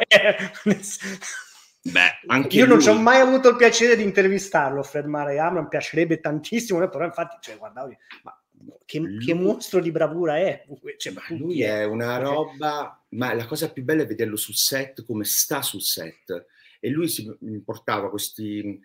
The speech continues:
Speaker 2: eh, sonetti, eh, di Shakespeare e si rileggeva, e poi a un certo punto, mentre aspettavamo, lui mi chiedeva di tradurglieli in italiano,
Speaker 1: In italiano.
Speaker 2: quindi di, le, perché appunto lui poi, anche questa, la, la curiosità che loro hanno, cioè, ah, lui aveva una curiosità di sapere quello che io faccio,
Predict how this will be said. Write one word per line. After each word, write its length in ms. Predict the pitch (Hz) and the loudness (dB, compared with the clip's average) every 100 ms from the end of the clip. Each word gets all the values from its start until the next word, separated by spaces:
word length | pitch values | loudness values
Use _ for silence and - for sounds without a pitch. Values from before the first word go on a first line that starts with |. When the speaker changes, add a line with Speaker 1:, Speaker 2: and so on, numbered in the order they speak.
| _ _ | _ _
Speaker 2:
eh, 280 | - 104 104 | -10 -6 -4
sonetti, 760 | - 135 131 123 - 107 110 | 0 2 2 -2 -8 -6 -6
eh, 380 | - 101 101 98 | -2 0 0 -2
di 100 | 101 | -4
Shakespeare 1040 | 101 - 92 - - - 139 160 180 - _ | -4 -2 -2 -4 -8 -4 -2 -2 -4 -12 _
e 100 | 107 | -8
si 160 | - | -6
rileggeva, 840 | 127 110 107 - 90 90 120 170 - - | -4 -4 -6 -6 -6 -4 -4 -6 -14 -14
e 80 | |
poi 140 | 160 180 | -4 -2
a 20 | |
un 40 | 127 | -2
certo 220 | 123 131 | -6 -6
punto, 220 | 123 113 | -6 -6
mentre 200 | 113 113 | -8 -6
aspettavamo, 760 | 117 - 143 160 143 143 110 - _ - | -6 -6 -6 -6 -4 -4 -6 -10 _ -2
lui 140 | 139 | 2
mi 120 | 123 | 2
chiedeva 280 | 123 120 117 | 0 0 -2
di 120 | 107 | -2
tradurglieli 640 | 101 147 147 147 131 135 113 | -2 -2 2 0 0 -2 0
in 80 | 107 | -2
italiano, 600 | 101 104 104 92 92 95 | -2 0 0 0 -2 -4
Speaker 1:
In 60 | |
italiano. 200 | 92 113 117 | -4 -8 -4
Speaker 2:
quindi 120 | 123 | -4
di, 340 | 110 127 - 113 | -2 -4 -4 -6
le, 180 | 113 - - _ | -6 -8 -18 _
perché 200 | 113 120 | 0 0
appunto 380 | - 110 107 101 | -2 -6 -6 -4
lui 300 | 110 113 107 | -4 -4 -2
poi, 260 | 107 98 - _ _ _ _ _ _ - | -2 -2 -8 _ _ _ _ _ _ -6
anche 240 | 170 165 | -6 -4
questa, 240 | 143 127 120 | -6 -4 -4
la, 120 | 120 | -6
la 160 | 139 147 | -4 -6
curiosità 800 | 160 170 170 156 147 151 170 165 | -4 -4 0 0 -2 -4 -6 -4
che 100 | 135 | -6
loro 340 | 120 120 117 107 | -4 -2 -2 -2
hanno, 340 | 92 90 92 | -4 -6 -8
cioè, 180 | 131 120 | -8 -8
ah, 260 | 139 123 113 | -6 -6 -6
lui 340 | 151 147 104 107 | -6 -4 -6 -6
aveva 240 | 127 120 | -6 -6
una 160 | 120 127 | -6 -8
curiosità 420 | 143 135 120 110 | -8 -8 -6 -8
di 80 | 107 | -6
sapere 320 | 127 123 117 | -8 -4 -6
quello 200 | 123 117 | -4 -6
che 80 | 123 | -6
io 100 | 113 | -8
faccio, 600 | 98 - - - 107 | -8 -8 -6 -6 -6